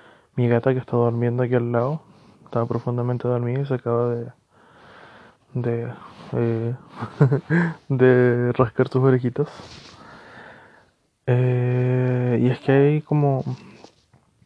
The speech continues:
hay una pregunta, digamos, que ha cruzado mi mente hace mucho tiempo, desde que comenzamos, digamos, con la cuarentena, que es cómo nos, cómo me ha afectado a mí mismo el hecho de,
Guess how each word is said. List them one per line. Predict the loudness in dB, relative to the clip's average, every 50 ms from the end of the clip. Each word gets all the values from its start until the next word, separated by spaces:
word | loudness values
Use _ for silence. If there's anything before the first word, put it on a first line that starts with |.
| _ _ _ _ -2 0
hay | 2 4 4 2 2 0 -2 -2 -2 -2 -2 -4 -4 -4 -4 -4 -6 -8 _ _ _ _ _ _ _ _ _ _ _ _ _ _ _ -20 -20 -20 -20 -20 _ _ _ _ _ _ _ _ _
una | 4 6 6 6 6
pregunta, | 4 4 4 4 2 0 -2 -2 0 2 4
digamos, | 4 4 4 2 0 -2 -2 -2 -2 -2 -4 -6 -12 -20 -18 -6
que | 0 4 4 6 6
ha | 4
cruzado | 4 2 2 0 2 0 0 0 0 0
mi | 0 0 0
mente | 0 -2 -2 -2 -2 0
hace | 0 0 -2 -4 -10 -10 -6 -4 -2 0
mucho | 0 0 -2 -2 -2 -4
tiempo, | -2 -2 -2 2 2 2 4
desde | 4 2 2
que | 2 2 2
comenzamos, | 2 2 2 0 0 0 0 0 2 2 2 2 2
digamos, | 2 2 0 0 0 -2 0
con | 0 0 2 2
la | 0
cuarentena, | 0 0 0 0 0 -2 -2 -2 -2 -2 0 -2 -4 -6 -10 -16 -20 -18 -18 -20 -20 -20 -20 -20 -2
que | 0 2 4 4 4 4 4
es | 2 0 -4 -8 -8 -8 -2
cómo | 0 2 2 4 4 2
nos, | 2 4 2 2 0 -4 -10 -14 -4
cómo | 0 2 4 4 4
me | 4 4 2
ha | 2
afectado | 2 0 -2 -2 2 2 2 4
a | 4
mí | 2 2
mismo | 2 0 0 0 0 2 4 4
el | 4 4 4
hecho | 2 2 2 2 2 2 2
de, | 2 0 -2 -4 -6